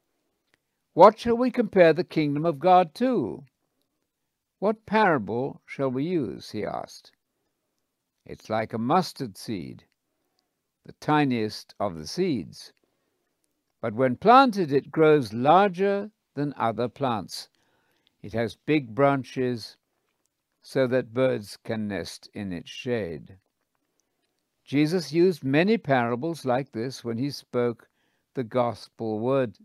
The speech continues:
to them, as much as they were able to understand.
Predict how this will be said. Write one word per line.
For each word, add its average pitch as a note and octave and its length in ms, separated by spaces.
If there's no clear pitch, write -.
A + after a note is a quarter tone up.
to B2+ 160
them, D#2 420
as A2 220
much D3 340
as C#3+ 140
they C3 120
were B2+ 160
able A2+ 280
to A2+ 120
understand. A2 720